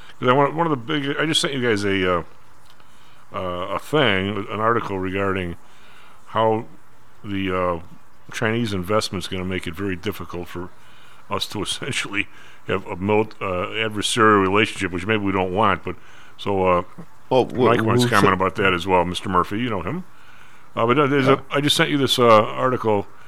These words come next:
Speaker 2: Yeah,
Speaker 1: But
Speaker 2: yeah, I read it.
Speaker 1: And, uh, I, well, here, I'm, I'm, I'm looking for, uh, the, uh, the thing here about, uh, recreational commodities in, oh,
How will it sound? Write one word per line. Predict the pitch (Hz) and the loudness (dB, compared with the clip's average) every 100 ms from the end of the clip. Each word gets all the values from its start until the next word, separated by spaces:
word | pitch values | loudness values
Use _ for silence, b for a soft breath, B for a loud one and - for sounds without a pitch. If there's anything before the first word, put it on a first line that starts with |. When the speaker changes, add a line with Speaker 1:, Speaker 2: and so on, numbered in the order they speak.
| b b b | b b b
Speaker 2:
Yeah, | 180 165 151 | 8 12 12
Speaker 1:
But | 170 | 12
Speaker 2:
yeah, | 185 | 10
I | |
read | 180 190 139 | 12 10 8
it. | 87 - - - - | 4 0 -14 -12 -4
Speaker 1:
And, | 120 | 4
uh, | 113 104 95 - b b b b - | 6 6 4 -4 b b b b -10
I, | 127 131 | -8 -4
well, | 143 | 4
here, | 131 127 | 8 10
I'm, | 120 | 10
I'm, | 120 117 | 6 2
I'm | 120 113 | 2 2
looking | 135 131 | 2 0
for, | 113 - 110 101 95 92 | -4 2 6 8 8 6
uh, | - - - b b b b b b - - | 2 -12 -14 b b b b b b -14 -12
the, | - 95 90 | -6 -2 -2
uh, | 87 85 82 85 - - - - | -2 -4 -6 -8 -12 -14 -14 -10
the | - | -10
thing | - 120 | -4 -4
here | 101 107 | 0 0
about, | 90 92 85 - | 0 -2 -4 -4
uh, | 92 82 80 - b b b b b - | -6 -6 -6 -10 b b b b b -6
recreational | 113 120 127 123 127 110 | -2 0 2 0 0 -4
commodities | 101 107 104 110 101 85 82 - - | -6 -4 0 0 0 -4 -4 -6 -6
in, | 110 92 85 82 b b b b b b b b - - | -8 -8 -8 -10 b b b b b b b b -14 -8
oh, | 85 | -8